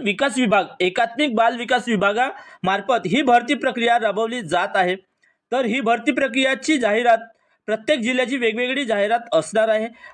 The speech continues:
आणि त्या जिल्ह्याची जाहिरातनुसार अर्ज करण्याची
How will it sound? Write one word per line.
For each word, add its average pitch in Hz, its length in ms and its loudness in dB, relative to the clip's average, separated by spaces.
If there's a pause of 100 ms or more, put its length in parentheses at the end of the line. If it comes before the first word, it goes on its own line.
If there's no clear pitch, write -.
आणि 226 340 -2
त्या 233 240 2
जिल्ह्याची 233 460 -2
जाहिरातनुसार 240 760 2 (340)
अर्ज 185 240 2 (120)
करण्याची 269 440 2